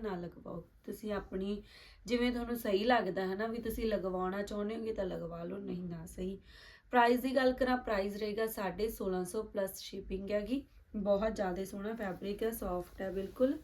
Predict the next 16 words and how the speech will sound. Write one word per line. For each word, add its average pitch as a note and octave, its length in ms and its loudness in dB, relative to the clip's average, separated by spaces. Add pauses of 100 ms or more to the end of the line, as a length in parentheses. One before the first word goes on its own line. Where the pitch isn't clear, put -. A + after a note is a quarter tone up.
(680)
ਲਓ A2 80 -10
ਜੀ, - 1000 -14
ਦੁਪੱਟਾ A#3+ 440 4
ਤੁਸੀਂ A#3+ 220 2
ਪਲੇਨ G3+ 360 2
ਵੀ A#3+ 100 2
ਲੈ A#3+ 200 6
ਸਕਦੇ A3 300 4
ਹੋ, A3 40 4
ਡਾਈ F3 240 2
ਕਰਵਾ F#3+ 320 0
ਕੇ A3 160 -4
ਵੀ A#3 120 0
ਲੈ G#3+ 200 0
ਸਕਦੇ G3 360 -2
ਹੋਗੇ। G#3 260 0